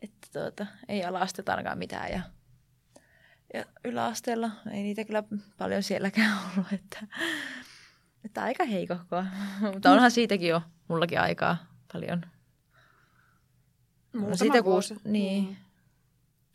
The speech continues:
Speaker 3: Jotenkin se seksuaalikasvatus on ehkä vähän liian teoriapainotteista, että just kerrotaan, miten asiat tapahtuu.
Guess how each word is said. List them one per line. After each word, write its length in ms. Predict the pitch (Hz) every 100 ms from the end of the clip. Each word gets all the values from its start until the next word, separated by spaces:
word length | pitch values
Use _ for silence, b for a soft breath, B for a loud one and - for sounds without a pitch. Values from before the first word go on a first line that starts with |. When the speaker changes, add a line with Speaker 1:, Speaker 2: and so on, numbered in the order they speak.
| 254
Speaker 3:
Jotenkin 360 | 220 233 247 240
se 120 | 233
seksuaalikasvatus 1120 | 233 254 - 220 208 202 202 - 208 202 -
on 140 | 202
ehkä 280 | 196 - 208
vähän 260 | 196 208 208
liian 240 | 202 196
teoriapainotteista, 1200 | 208 208 196 190 208 208 202 202 202 - 202 - -
että 120 | 202
just 160 | 208 -
kerrotaan, 360 | 214 196 190
miten 360 | 190 190 190 180
asiat 300 | 196 196 196 -
tapahtuu. 560 | 196 190 - - 208